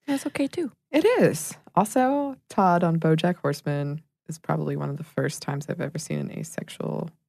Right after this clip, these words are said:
Speaker 2: character in media that I've consumed. Something else that comes into play are things like biromantic,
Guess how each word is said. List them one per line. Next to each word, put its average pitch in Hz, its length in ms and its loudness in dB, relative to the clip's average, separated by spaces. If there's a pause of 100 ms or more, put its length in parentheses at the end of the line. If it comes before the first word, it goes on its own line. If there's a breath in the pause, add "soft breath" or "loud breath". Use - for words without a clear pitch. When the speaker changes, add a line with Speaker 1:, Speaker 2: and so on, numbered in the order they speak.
(100)
Speaker 2:
character - 600 -2 (640)
in 139 100 -4
media 135 280 0
that 113 160 0
I've 120 160 4
consumed. - 680 -8 (1120)
Something 262 260 6
else 226 220 8
that 208 280 6
comes 185 200 8
into 175 180 8
play 160 300 10
are 151 80 8
things 156 420 4
like 131 220 4
biromantic, 156 1040 6